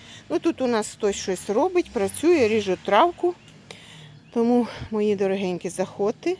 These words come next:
дивіться, Надія Авраменко у Фейсбуці. Дуже гарні квіти, я завжди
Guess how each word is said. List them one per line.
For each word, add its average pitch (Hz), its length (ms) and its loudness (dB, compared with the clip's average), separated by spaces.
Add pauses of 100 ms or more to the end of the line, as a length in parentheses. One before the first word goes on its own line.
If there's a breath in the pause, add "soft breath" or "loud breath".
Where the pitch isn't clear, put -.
дивіться, 196 600 -6 (140)
Надія 185 460 -2
Авраменко 170 500 -4
у 160 40 -8
Фейсбуці. 160 720 -10 (380 loud breath)
Дуже 202 280 -2
гарні 180 340 -2
квіти, 254 400 -4
я 185 140 0
завжди 185 460 -6